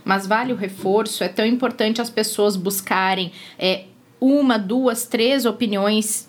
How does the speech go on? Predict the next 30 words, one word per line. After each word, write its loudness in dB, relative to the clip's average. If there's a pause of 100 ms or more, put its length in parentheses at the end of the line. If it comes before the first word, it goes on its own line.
(120)
que -2
seja 2
diferentes, 0 (360)
pra 2
elas -2
fazerem 0
a 2
su-, -6
tirarem 0
a 0
sua -2
própria 0
conclusão, -2
né? 0 (160)
E 2
a 4
gente -4
tava 0
ali -2
no 0
auge 2
da -2
pandemia 0
muito, 2
como -2
a 2
Carol 0
falou, 0
pra 2
isso, -2